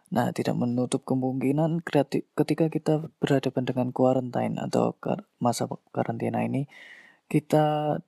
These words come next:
terkungkung di rumah dan pikiran kita melayang kemana-mana. Nah, ada yang istilahnya gabut. Tapi gabut itu di kala waktu luang kita akan memikirkan sesuatu yang sepele, tapi itu bisa mendatangkan, mungkin mendatangkan cuan ataupun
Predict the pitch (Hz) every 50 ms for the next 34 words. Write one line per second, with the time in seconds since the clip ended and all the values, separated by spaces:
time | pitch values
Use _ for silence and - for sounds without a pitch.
0 | _ _ _ _ _ _ _ - 151 - - 143 - 135 135 139 131 135 135 135
1 | 127 143 147 135 131 127 127 127 127 - - - - - _ - 127 - 139 131
2 | 131 127 123 131 123 - 135 131 127 123 120 123 123 120 120 - 117 120 117 117
3 | 117 117 120 123 123 - - - _ _ _ _ _ _ _ _ _ _ _ _
4 | _ _ _ _ _ - - _ _ _ - 120 - - _ _ _ _ _ _
5 | - - - - - 131 120 143 147 143 139 135 127 117 - - 123 120 123 127
6 | 120 120 113 - - - 120 117 - _ _ _ _ - - 120 156 160 - 143
7 | 127 - - 123 - - 127 120 - 156 151 - 139 127 123 117 - 127 120 117
8 | 113 117 - - - 123 120 120 127 139 147 147 143 - - 135 - 131 123 123
9 | 120 123 - - 127 - 135 127 127 127 120 - 120 120 - 127 127 123 120 113
10 | - - - 123 117 117 127 135 - 135 123 - - 135 139 - - 131 127 -
11 | _ 139 143 135 - 123 - - 127 120 117 113 107 107 - 110 110 107 110 117
12 | - - 135 139 143 143 - - - - - - - _ - 123 123 113 113 120
13 | 117 117 113 113 117 117 - 123 123 - 117 117 120 120 - 147 147 139 131 131
14 | - - 117 - - - - 135